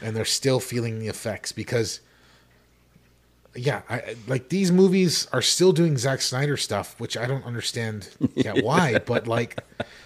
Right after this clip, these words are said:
Speaker 2: Yeah.
Speaker 1: I think this one, like I said, it finally,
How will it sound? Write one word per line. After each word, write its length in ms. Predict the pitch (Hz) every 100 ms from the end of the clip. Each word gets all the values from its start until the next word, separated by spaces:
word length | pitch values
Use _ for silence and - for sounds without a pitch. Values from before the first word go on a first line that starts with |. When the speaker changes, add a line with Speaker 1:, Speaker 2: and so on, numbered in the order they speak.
| 87
Speaker 2:
Yeah. 200 | 85 -
Speaker 1:
I 60 | 143
think 220 | 180 131
this 280 | 147 185 208
one, 400 | 170 123 113 120 - - - - - - _ -
like 140 | 110
I 60 | 117
said, 240 | - 139
it 100 | 117
finally, 1000 | - - 131 143 160 160 156 156 151 139